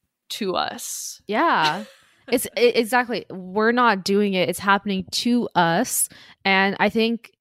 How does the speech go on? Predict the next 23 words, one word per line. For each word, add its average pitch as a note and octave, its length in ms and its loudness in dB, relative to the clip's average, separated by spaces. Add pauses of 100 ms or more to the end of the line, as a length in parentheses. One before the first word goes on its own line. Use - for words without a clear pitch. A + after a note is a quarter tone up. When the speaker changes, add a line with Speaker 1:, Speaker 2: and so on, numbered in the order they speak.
(640)
Speaker 2:
it's - 180 2
like C4+ 160 2
swimming, A#3 560 -2 (140)
trying A#3 260 2
to A#3 60 2
swim A3 320 0
upstream. G3 720 0
Like, E3 120 -4
all F#3 220 6
of G3+ 80 2
us A3 140 0
are - 20 -6
trying G#3+ 220 -2
to G#3 40 0
swim G#3 220 0
upstream G3 340 -2
frantically F#3 760 0 (320)
to, F#3 420 4 (160)
to G3+ 140 -4
get F3+ 300 0
to G#3 160 0
a F3+ 60 2
better, E3 520 -2